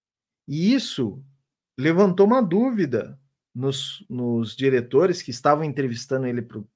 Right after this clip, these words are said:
pro trabalho. "Poxa, como é que esse cara sabe tanto, tem experiência, tem, fala muito bem inglês, sabe do que tá falando, mas por que que ele não tem o certificado cisp?"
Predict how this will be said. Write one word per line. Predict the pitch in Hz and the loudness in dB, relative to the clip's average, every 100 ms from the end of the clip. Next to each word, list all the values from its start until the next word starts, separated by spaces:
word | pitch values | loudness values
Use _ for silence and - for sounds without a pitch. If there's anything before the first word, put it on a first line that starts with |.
| - | -16
pro | 113 104 | -12 -12
trabalho. | - 107 98 165 254 147 113 _ _ _ _ _ _ _ | -8 -6 0 0 0 -2 -8 _ _ _ _ _ _ _
"Poxa, | 427 294 180 | 0 0 0
como | 269 | -2
é | 403 | -2
que | |
esse | - | -4
cara | - 226 180 | 0 0 0
sabe | - 180 170 | 0 0 0
tanto, | 135 - 113 165 185 208 - _ _ _ _ _ | -4 -4 -2 -2 -6 -10 -12 _ _ _ _ _
tem | 175 233 | 4 4
experiência, | 233 202 156 120 117 143 165 - 214 214 _ _ _ _ _ | 4 0 0 2 2 0 -6 -6 -4 -6 _ _ _ _ _
tem, | - 185 226 247 226 180 135 120 120 _ - | 2 4 4 4 4 2 0 -6 -10 _ 2
fala | 185 220 | 4 4
muito | 190 220 190 | 4 4 2
bem | 170 | 0
inglês, | 180 131 117 147 208 214 - - _ _ _ _ _ _ _ _ _ _ _ _ | 2 0 2 2 0 -2 -12 -20 _ _ _ _ _ _ _ _ _ _ _ _
sabe | - - 202 254 233 | -16 2 4 4 2
do | 233 | 0
que | 208 | -2
tá | 175 | -6
falando, | - 139 139 202 233 - _ | -4 -2 -2 -2 -6 -12 _
mas | 381 381 | -14 -10
por | 480 | -10
que | - 571 | -10 -2
que | 392 | 2
ele | 262 | 4
não | 180 156 | 2 -2
tem | 135 147 131 120 | -2 -2 0 -4
o | |
certificado | 113 135 117 - 120 113 107 | -6 -8 -10 -8 -8 -6 -8
cisp?" | - 110 101 - | -12 -12 -14 -16